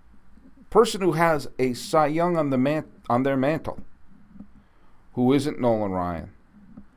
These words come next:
who isn't Juan Marichal, who you could argue was, if not the best pitcher of the nineteen sixties, certainly one of the best pitchers. You can make the same argument for Curt Schilling over a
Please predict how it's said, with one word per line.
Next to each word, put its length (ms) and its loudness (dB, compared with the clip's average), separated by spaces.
who 200 2
isn't 480 -2
Juan 380 0
Marichal, 640 0
who 100 -6
you 120 -6
could 160 -4
argue 400 0
was, 380 -2
if 160 -8
not 200 -2
the 60 -6
best 280 -2
pitcher 240 -6
of 60 -6
the 80 -8
nineteen 320 -6
sixties, 380 -14
certainly 280 -8
one 220 -4
of 80 -2
the 60 -8
best 240 -10
pitchers. 380 -16
You 80 -12
can 160 0
make 180 -2
the 100 -6
same 280 0
argument 480 0
for 140 -4
Curt 300 -6
Schilling 500 -2
over 480 0
a 160 -2